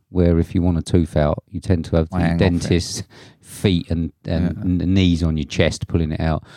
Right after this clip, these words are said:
Speaker 1: So I've decided that to have, um, sedation.
Speaker 2: Yeah, so would I.
Speaker 1: Would you?
Speaker 2: Yeah, fucking right,
Speaker 1: Do you know
Speaker 2: I
Speaker 1: what? It fucking doubles the
Speaker 2: I,
Speaker 1: price.
Speaker 2: as much as I, I'm not scared of dentists, I don't like people in my face,
Speaker 1: <laughs>
Speaker 2: and I've got a very, I, I'd,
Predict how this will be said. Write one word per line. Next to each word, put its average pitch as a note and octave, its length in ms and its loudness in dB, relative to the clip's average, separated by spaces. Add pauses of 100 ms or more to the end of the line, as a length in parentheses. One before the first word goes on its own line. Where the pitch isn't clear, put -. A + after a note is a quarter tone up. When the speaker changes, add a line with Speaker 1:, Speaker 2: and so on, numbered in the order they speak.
(240)
Speaker 1:
So A#2 340 2
I've A#2 100 2
decided G#2+ 480 2
that - 240 -2
to G2+ 140 2
have, G2 300 0
um, F#2+ 260 0
sedation. F2+ 760 0 (240)
Speaker 2:
Yeah, G#2 280 0
so G2+ 200 -4
would F#2+ 120 0
I. G2+ 220 0
Speaker 1:
Would D3+ 180 0
you? D4+ 140 0
Speaker 2:
Yeah, A2 220 2
fucking G#2 380 -4
right, G#2 180 0
Speaker 1:
Do - 60 2
you A#3 40 2
know C4 60 2
Speaker 2:
I C4 40 2
Speaker 1:
what? D3+ 100 -2
It C#3 80 0
fucking G3 340 0
doubles D#3 340 0
the C#3 100 2
Speaker 2:
I, G#2 60 0
Speaker 1:
price. A2 480 0 (120)
Speaker 2:
as B2 200 0
much E3+ 340 -2
as D#3+ 140 -2
I, C#3+ 320 2 (140)
I'm D3 220 0
not E3+ 220 0
scared C#3 280 2
of G#2 140 2
dentists, G2 560 0 (140)
I G#2 100 2
don't A#2+ 260 2
like B2 180 0
people A2+ 440 -2
in A2 140 -2
my G#2 100 2
face, F#2 600 0
Speaker 1:
<laughs> - 40 -4
Speaker 2:
and F#2+ 140 2
I've F2+ 120 0
got - 100 -2
a G2+ 120 0
very, A2+ 340 2
I, G#2 180 2 (220)
I'd, A#2+ 240 0